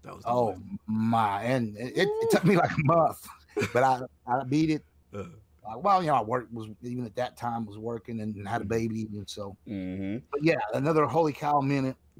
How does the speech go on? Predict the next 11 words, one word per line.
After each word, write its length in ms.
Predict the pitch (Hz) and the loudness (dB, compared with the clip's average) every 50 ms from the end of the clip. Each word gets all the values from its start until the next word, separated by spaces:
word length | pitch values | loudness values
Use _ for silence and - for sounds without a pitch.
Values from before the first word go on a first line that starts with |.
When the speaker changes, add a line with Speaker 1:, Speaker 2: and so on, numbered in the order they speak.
| 92 | -16
Speaker 1:
Nice. 680 | 92 95 90 87 87 82 82 82 82 - - - - - _ - - - - | -12 -10 -8 -8 -8 -8 -10 -12 -12 -14 -14 -14 -16 -20 _ -20 -20 -20 -12
Mario, 300 | - 92 98 107 110 120 | -8 -4 -2 0 2 2
Speaker 2:
Then, 100 | 120 113 | 2 0
Speaker 1:
Mario 220 | 104 117 240 233 - | 0 -2 -2 -4 -4
changed 220 | - 151 143 127 131 | -4 -2 -4 -4 -4
Speaker 2:
um, 40 | 127 | -6
Speaker 1:
the 60 | 165 | -8
game. 160 | 190 190 107 - _ _ _ _ - | -8 -8 -10 -12 _ _ _ _ -10
Mm-hmm. 240 | 107 107 107 120 156 208 _ _ _ _ _ _ _ _ _ _ _ _ _ _ _ _ _ _ _ _ _ - - _ _ _ _ _ _ _ _ _ _ - | -8 -6 -6 -6 -6 -10 _ _ _ _ _ _ _ _ _ _ _ _ _ _ _ _ _ _ _ _ _ -20 -20 _ _ _ _ _ _ _ _ _ _ -8
Speaker 2:
After 260 | - 175 - - 165 | -8 -8 -6 -4 -2
that, 380 | 151 165 180 165 143 139 - - | 0 2 2 2 2 0 -2 -8